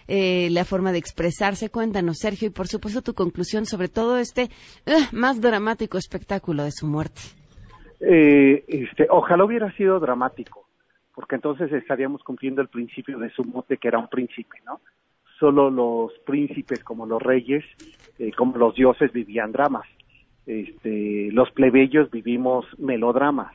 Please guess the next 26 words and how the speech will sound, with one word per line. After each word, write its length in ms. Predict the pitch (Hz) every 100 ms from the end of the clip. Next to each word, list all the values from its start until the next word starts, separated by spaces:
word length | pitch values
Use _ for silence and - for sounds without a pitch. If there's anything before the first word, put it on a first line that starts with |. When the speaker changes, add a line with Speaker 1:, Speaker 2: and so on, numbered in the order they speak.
| _ _
Speaker 1:
<laughs> 960 | 214 - 160 - 127 _ _ _ - -
Speaker 2:
Y 140 | 151
lo 160 | 135 -
que 240 | 127 120
fuimos 420 | - 156 165 165
nosotros 520 | 135 139 131 147 143 - - -
testigos 680 | 131 - 156 156 139 156 -
y 160 | 123 110
además 320 | 110 120 156
partícipes, 640 | - - 190 - 202 139 -
porque 560 | 120 - 120 113 110 _ _ _ -
si 100 | 151
tú 100 | 175
me 140 | 208
dices 240 | 190 196 -
que 100 | 143
no 100 | 147
te 100 | 156
enteraste 500 | - 127 120 - 110
de 120 | 107
lo 120 | 104
que 140 | -
pasó, 480 | - 104 - 123 113 _ _ _ _ 120
eh, 800 | 110 104 101 95 92 - - 139
en 120 | 123
ese, 720 | 123 - 127 120 107 104